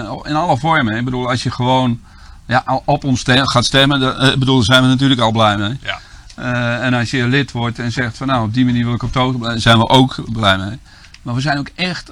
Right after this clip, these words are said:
Speaker 1: op zoek naar mensen die ideeën hebben, die,
Speaker 2: Ja.
Speaker 1: waarvan ze denken dat dat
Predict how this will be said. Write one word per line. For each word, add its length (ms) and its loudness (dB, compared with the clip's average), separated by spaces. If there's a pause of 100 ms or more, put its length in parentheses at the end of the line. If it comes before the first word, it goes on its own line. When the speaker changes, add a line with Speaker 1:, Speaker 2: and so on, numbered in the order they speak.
Speaker 1:
op 160 -4
zoek 400 -4
naar 180 -2
mensen 380 -2
die 220 2
ideeën 480 2
hebben, 460 -2
die, 440 -2
Speaker 2:
Ja. 100 -14
Speaker 1:
waarvan 360 -6
ze 100 -8
denken 440 -2
dat 180 -6 (200)
dat 180 -8